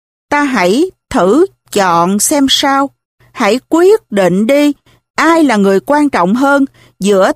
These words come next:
ta và kẻ khác. Những kẻ khác thuộc vào con số đông,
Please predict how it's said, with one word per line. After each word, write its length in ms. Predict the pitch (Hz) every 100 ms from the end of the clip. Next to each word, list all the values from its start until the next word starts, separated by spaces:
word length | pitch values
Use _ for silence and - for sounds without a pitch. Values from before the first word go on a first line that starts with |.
| -
ta 280 | 285 285 254
và 120 | 202
kẻ 280 | 175 180 214 -
khác. 320 | 320 320 403 - _ _ _ _ _ _ -
Những 200 | 226 294
kẻ 160 | 240 277
khác 280 | - 339 427 _ _ _
thuộc 280 | - 220 214 -
vào 400 | 196 208 196 285
con 280 | - 269 277
số 200 | 320 349
đông, 320 | 294 277